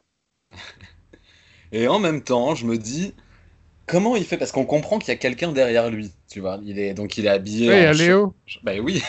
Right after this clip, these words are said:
Speaker 1: <laughs> mais du coup, j'arrêtais pas de m'imaginer la position que Léo avait dans le costume.
Speaker 2: Et,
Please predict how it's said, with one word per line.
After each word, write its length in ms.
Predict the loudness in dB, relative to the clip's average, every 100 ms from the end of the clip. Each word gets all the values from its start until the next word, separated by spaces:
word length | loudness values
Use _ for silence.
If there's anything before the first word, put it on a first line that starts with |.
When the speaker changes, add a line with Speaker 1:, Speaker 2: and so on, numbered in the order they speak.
| -10
Speaker 1:
<laughs> 120 | -2
mais 100 | 0
du 140 | 0 0
coup, 120 | 2
j'arrêtais 380 | 4 4 2 0
pas 140 | 0
de 60 | 0
m'imaginer 440 | -4 -4 -2 2
la 100 | 2
position 480 | 0 -4 -2 -4 -4
que 120 | -2
Léo 300 | 0 2 2
avait 200 | 2 0
dans 80 | -4
le 60 |
costume. 480 | -2 -4 -4 -6 -10 _ _ -20 -20 -20 -20 -4
Speaker 2:
Et, 160 | -2